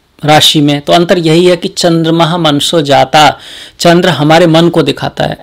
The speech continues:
एहसासों को दिखाता है, भावनाओं को दिखाता है, सुख दुख, हंसी खुशी, गम, ये सब हम मन से महसूस करते हैं तो उसको दिखाता है।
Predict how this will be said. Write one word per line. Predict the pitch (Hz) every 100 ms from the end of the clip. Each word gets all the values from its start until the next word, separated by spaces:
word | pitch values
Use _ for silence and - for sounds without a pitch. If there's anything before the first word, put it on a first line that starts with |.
| -
एहसासों | 143 143 180 170 170
को | 160 147
दिखाता | 139 - 139 143
है, | 135
भावनाओं | 135 156 170 160
को | 151 139
दिखाता | 143 - 143 151
है, |
सुख | 135 185 175 160
दुख, | 143 170 - - - - - - - -
हंसी | 170 - 180 175
खुशी, | 160 147 - 160 151
गम, | 147 151 147
ये | 156 151
सब | 170 143
हम | 160
मन | 151 147
से | -
महसूस | 147 131 - 139 -
करते | 143 139 -
हैं | 135 185
तो | 190
उसको | 170 - 165
दिखाता | 143 - - -
है। | 139